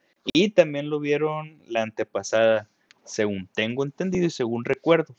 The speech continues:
porque lo vamos a ver varias veces. Incluso aunque hoy lo veamos, va a seguir y seguir. Son los números del uno al cien. Eh,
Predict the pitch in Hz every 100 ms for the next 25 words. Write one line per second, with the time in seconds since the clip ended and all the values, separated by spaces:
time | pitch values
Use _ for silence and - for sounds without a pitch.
0 | - 143 - 175 185 202 196 160 165 175
1 | 175 175 185 160 - 233 _ _ _ _
2 | _ _ _ _ _ - 135 - 202 311
3 | 302 226 - 156 170 196 170 147 165 220
4 | - - 123 123 127 - 143 131 135 117
5 | 95 82 _ - - 151 170 170 170 175
6 | 170 147 113 107 110 110 - 127 127 -
7 | _ _ _ _ _ _ _ _ - 113
8 | 117 117 113 113